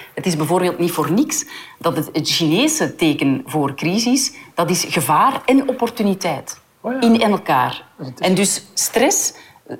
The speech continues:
Speaker 1: is ziekmakend wanneer het te lang te hoog is.
Speaker 2: Ja.
Speaker 1: Maar zorgt ook gewoon dat jij weet wat dat jij kunt. Stress zorgt ervoor dat je lichaam zich aanpast aan nieuwe situaties.
Speaker 2: Ja. En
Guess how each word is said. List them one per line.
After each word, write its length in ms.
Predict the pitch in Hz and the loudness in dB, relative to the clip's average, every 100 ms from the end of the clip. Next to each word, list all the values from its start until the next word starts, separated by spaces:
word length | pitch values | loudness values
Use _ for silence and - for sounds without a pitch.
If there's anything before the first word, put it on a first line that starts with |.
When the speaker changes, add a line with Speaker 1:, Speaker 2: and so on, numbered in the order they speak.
| - | 0
Speaker 1:
is 360 | 240 220 - - - | 0 2 -2 -6 -6
ziekmakend 760 | 156 185 226 185 180 165 165 156 | -2 -2 0 2 4 4 2 0
wanneer 240 | 180 180 | 2 2
het 120 | 160 | 2
te 80 | 175 | 0
lang 320 | 170 240 208 | 2 4 2
te 80 | 175 | 0
hoog 460 | 143 151 202 277 - | 0 4 4 2 -4
is. 320 | 359 370 - - | -4 -2 -2 -2
Speaker 2:
Ja. 160 | - - - - - _ | -8 -8 -20 -20 -20 _
Speaker 1:
Maar 560 | 180 190 190 180 - - | 2 6 4 2 -4 -6
zorgt 400 | 190 196 - - | 0 0 0 2
ook 220 | 302 320 | 2 4
gewoon 340 | 214 208 370 | 2 4 4
dat 180 | 233 180 | 2 2
jij 280 | 185 175 156 | 4 4 4
weet 280 | 175 302 - | 4 2 0
wat 120 | 185 | -2
dat 120 | 165 | 0
jij 120 | 147 | 0
kunt. 420 | - 294 247 - - _ _ _ _ | 2 2 2 -2 -10 _ _ _ _
Stress 420 | - - 240 262 | -6 0 2 4
zorgt 300 | 208 285 - | 2 2 0
ervoor 300 | 262 254 262 | 0 2 4
dat 140 | 202 160 | 4 2
je 60 | |
lichaam 400 | 170 - 302 285 | 2 2 2 2
zich 180 | 170 156 | 0 -2
aanpast 480 | 190 233 311 - - | 2 2 4 0 0
aan 200 | 170 160 147 | 0 2 2
nieuwe 260 | 180 180 | 2 2
situaties. 960 | 151 151 139 143 294 - 151 135 - - | 0 -2 0 2 2 0 -2 0 -2 -2
Speaker 2:
Ja. 220 | 143 131 - - _ _ | -2 -2 -8 -20 _ _
En 340 | - 127 123 | -2 0 0